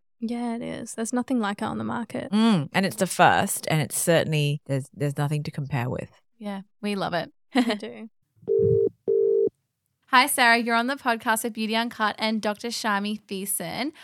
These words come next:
Speaker 3: What question did you have for Doctor Shami?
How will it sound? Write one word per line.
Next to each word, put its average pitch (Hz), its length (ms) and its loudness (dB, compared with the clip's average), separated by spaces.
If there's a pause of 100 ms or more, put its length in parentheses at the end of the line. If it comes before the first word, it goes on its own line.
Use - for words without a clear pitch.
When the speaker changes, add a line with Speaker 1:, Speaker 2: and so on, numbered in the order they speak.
(200)
Speaker 3:
What 311 240 2
question 294 380 -2
did 277 120 -6
you 277 100 -4
have 233 280 2
for 226 200 -2
Doctor 208 340 -6
Shami? 208 680 -4